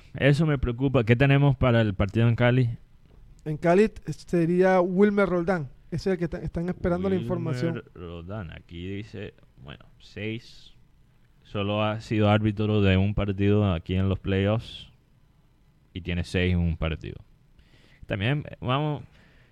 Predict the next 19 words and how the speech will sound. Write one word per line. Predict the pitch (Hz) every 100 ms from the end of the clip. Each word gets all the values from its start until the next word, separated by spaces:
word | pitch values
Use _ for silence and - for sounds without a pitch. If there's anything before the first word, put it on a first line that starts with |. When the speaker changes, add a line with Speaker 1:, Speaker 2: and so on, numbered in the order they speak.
| -
Speaker 1:
eh, | 98 139 151
Speaker 2:
Pero | 180
Speaker 1:
no, | 180
Speaker 2:
depe-, | 165
Speaker 1:
no, | -
Speaker 2:
depende | 180 - 180 196
de |
qué | 208
Speaker 1:
si |
Speaker 2:
partido | 208 208 214
Speaker 1:
tú | 202
Speaker 2:
era. | 143 143
Speaker 1:
ves, | 151
tú | - 127
ves | 131
el | 160 156
promedio | 147 131 127 135 139 151 156
de, | 139 123 107 73
de, | 107 104 98 95 90 80